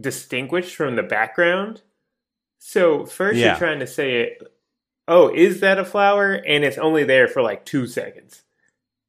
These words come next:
Speaker 2: And you have to, this, this is also where I learned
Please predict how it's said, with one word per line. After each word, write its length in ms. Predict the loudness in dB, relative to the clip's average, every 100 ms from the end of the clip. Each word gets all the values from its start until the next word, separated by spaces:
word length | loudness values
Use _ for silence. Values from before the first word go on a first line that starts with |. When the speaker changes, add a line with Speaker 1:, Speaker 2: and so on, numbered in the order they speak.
| _ _ _ _ _ _ _ _ _ _ _ _ _ _
Speaker 2:
And 220 | -2 -2 -4
you 260 | -6 -4
have 340 | 0 -2 -2 -6
to, 320 | -6 -4 -4
this, 200 | -6 -6
this 320 | -10 -10 -8
is 140 | -8 -10
also 500 | -4 -4 -2 -2 0
where 200 | 0 2
I 120 | 0
learned 680 | 0 -2 -2 -4 -8 -12